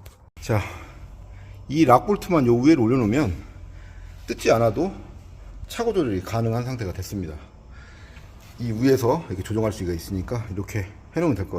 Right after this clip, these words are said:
같아요. 그럼 나중에, 어, 세팅하면서 이 하이, 로우, 리바운드, 아, 리바운드 조정하고 요 밑에 보면 또 있거든요. 조절하는 게 이렇게 쓰리웨이로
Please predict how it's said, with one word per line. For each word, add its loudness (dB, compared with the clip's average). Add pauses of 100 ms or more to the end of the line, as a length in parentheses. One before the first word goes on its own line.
같아요. -10 (760)
그럼 -12
나중에, -2 (960)
어, -8
세팅하면서 -2 (840)
이 -2
하이, 2
로우, 2
리바운드, 2 (1500)
아, -8 (1120)
리바운드 0
조정하고 -2 (200)
요 2
밑에 2
보면 2
또 0
있거든요. -4 (180)
조절하는 0
게 -4
이렇게 -6
쓰리웨이로 0